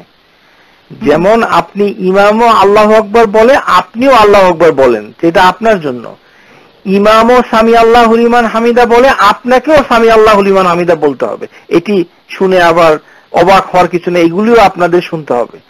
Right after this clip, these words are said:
ইমাম রাব্বানা লাকাল হামদ বলবে, আমাদের বাংলাদেশি তরিকায় হলে চলবে না। ইমাম বলবে, "সামি আল্লাহু লিমান হামিদা,"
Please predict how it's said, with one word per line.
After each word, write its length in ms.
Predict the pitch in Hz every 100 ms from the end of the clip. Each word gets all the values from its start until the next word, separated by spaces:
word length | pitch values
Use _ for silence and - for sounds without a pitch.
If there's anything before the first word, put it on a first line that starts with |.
| _ _ _ _ -
ইমাম 520 | 175 196 220 240 240
রাব্বানা 460 | 196 202 202 226 233
লাকাল 300 | 220 226 226
হামদ 260 | 214 240
বলবে, 640 | 233 226 226 214 160 127 - _ _ _ -
আমাদের 380 | 147 160 170 156
বাংলাদেশি 560 | 147 160 170 180 220
তরিকায় 500 | 208 180 170 165 147
হলে 220 | 131 139
চলবে 320 | 139 131 117 101
না। 140 | 92
ইমাম 360 | - 135 156 160
বলবে, 300 | 156 165 185 -
"সামি 200 | 160 165
আল্লাহু 320 | 170 180 175
লিমান 260 | 180 185 180
হামিদা," 380 | 175 196 233